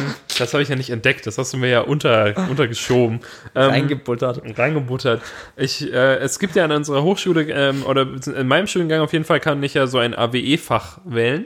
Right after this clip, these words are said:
Speaker 2: Ja.
Speaker 1: Ähm, ich habe mich ja für
Speaker 2: Das mit
Speaker 1: mit
Speaker 2: den Pferden.
Speaker 1: Mit welchen Pferden?
Speaker 2: Es gibt irgendeins mit Pferden.
Speaker 1: Nee, es gibt eins mit Bienen.
Speaker 2: Ah,
Speaker 1: Darum.
Speaker 2: aber das ist die Bienenstöcke, die stehen irgendwo da, da, irgendwo gibt's Bienenstöcke auf einem Dach, oder? Ist
Speaker 1: Bestimmt.
Speaker 2: das das?
Speaker 1: Ich glaube, ja.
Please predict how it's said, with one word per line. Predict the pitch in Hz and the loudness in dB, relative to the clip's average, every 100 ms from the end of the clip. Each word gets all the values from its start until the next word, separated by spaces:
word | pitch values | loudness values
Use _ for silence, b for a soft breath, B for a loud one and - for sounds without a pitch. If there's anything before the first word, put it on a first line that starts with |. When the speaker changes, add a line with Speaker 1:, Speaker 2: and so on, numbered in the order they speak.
| - | -2
Speaker 2:
Ja. | 170 170 - - | 0 0 -4 -2
Speaker 1:
Ähm, | 123 120 117 117 120 | 0 0 -2 -6 -6
ich | 120 | 0
habe | 135 127 | 2 2
mich | 123 135 | 0 0
ja | 120 | -2
für | - 135 131 | 0 2 2
Speaker 2:
Das | 117 | 4
mit | 156 | 0
Speaker 1:
mit | |
Speaker 2:
den | 127 - | 0 -4
Pferden. | 143 147 131 156 _ - - _ _ _ - | -4 -2 -4 -10 _ -16 -16 _ _ _ -16
Speaker 1:
Mit | 120 | -8
welchen | 127 127 131 | -6 -6 -14
Pferden? | - 165 180 117 | -2 0 0 0
Speaker 2:
Es | 160 | -2
gibt | 220 - | -2 2
irgendeins | 202 233 196 165 190 208 | 2 2 -2 -2 -2 0
mit | 180 - | -4 -2
Pferden. | 180 196 160 131 - _ | 0 0 0 -6 -10 _
Speaker 1:
Nee, | 135 156 196 | -6 0 2
es | 170 - | 2 -2
gibt | 196 | -2
eins | 175 156 | -2 0
mit | 160 127 | -2 0
Bienen. | 170 196 110 104 - B B B | 0 0 0 -4 -14 B B B
Speaker 2:
Ah, | - - 269 170 | -6 -4 0 4
Speaker 1:
Darum. | 180 170 143 120 117 127 | 4 2 0 -2 -6 -2
Speaker 2:
aber | 185 196 | 0 2
das | 208 262 | 2 0
ist | 220 - | -4 -4
die | 175 | -4
Bienenstöcke, | 220 277 254 180 160 | -2 -2 0 -2 -2
die | 147 151 | -2 -2
stehen | - 190 220 | 2 2 2
irgendwo | 196 214 220 202 196 | 0 2 2 0 0
da, | 185 180 165 | 2 0 -2
da, | - 160 165 160 | -6 -2 -2 2
irgendwo | 196 269 277 | 0 0 -4
gibt's | 226 - | -6 -8
Bienenstöcke | 220 220 165 143 139 123 | -4 -2 -2 -2 -2 -4
auf | 123 | -4
einem | 123 | -6
Dach, | 120 123 - | -4 -4 -4
oder? | 240 359 | -6 -4
Ist | - | -2
Speaker 1:
Bestimmt. | 214 117 | 0 0
Speaker 2:
das | 156 | -2
das? | 240 - - | -4 -10 -10
Speaker 1:
Ich | 127 | -6
glaube, | 151 143 143 | 2 2 2
ja. | 113 101 107 | 0 -2 -6